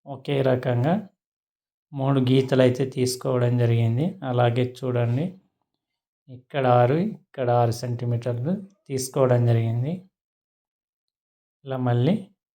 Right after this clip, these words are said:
పైన ఒక గీత, మళ్ళీ ఎంత వెడల్పు ఉంది అనే దాని గురించి ఇలా మనం ఒకే సైజులో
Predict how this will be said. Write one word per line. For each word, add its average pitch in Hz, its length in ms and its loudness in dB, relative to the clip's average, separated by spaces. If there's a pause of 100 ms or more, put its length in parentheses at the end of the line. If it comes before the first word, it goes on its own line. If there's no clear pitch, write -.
(520)
పైన 120 280 -6
ఒక 123 200 -2
గీత, 117 340 -4 (3750)
మళ్ళీ 127 260 -6 (100)
ఎంత 131 280 -4
వెడల్పు 127 480 2
ఉంది 120 320 0 (480)
అనే 131 200 -10
దాని 120 300 2
గురించి 113 460 0 (1400)
ఇలా 131 180 -8
మనం 123 240 -2 (380)
ఒకే - 260 -10
సైజులో 123 480 2